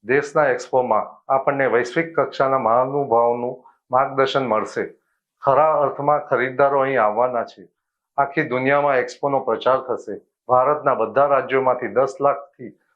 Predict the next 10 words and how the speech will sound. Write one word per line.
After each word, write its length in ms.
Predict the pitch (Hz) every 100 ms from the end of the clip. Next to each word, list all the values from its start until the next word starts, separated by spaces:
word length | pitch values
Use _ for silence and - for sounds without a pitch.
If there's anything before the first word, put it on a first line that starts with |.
| _ 120
વધુ 220 | 127 160
વિઝિટર 480 | 131 117 135 151 139
આવશે. 420 | 110 - 104 87 _ _ -
બધી 260 | 127 120 170
જ 140 | -
કેટેગરીના 640 | 139 147 131 131 131 135 147
અગિયારસોથી 840 | 151 127 113 139 143 143 139 143
વધુ 380 | 101 107 135 151
સ્ટોલ 400 | - - 135 156
હશે 320 | 123 - -